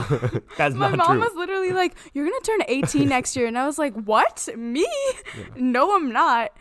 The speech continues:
Speaker 1: Like, that's so crazy to me
Speaker 2: Mm-hmm.
Speaker 1: that, you know, in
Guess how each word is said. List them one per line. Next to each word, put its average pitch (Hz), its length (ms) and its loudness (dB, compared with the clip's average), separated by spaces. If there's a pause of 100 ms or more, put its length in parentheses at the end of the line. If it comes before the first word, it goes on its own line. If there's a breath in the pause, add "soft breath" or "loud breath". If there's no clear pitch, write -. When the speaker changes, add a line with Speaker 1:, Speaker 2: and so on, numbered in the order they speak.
(220 loud breath)
Speaker 1:
Like, 247 200 0
that's 302 240 0
so 285 240 2
crazy 247 400 -2
to 208 100 -6
me 226 120 -4
Speaker 2:
Mm-hmm. 202 40 -4
Speaker 1:
that, 180 240 0
you 226 100 -8
know, 202 320 -2 (140)
in 233 340 -4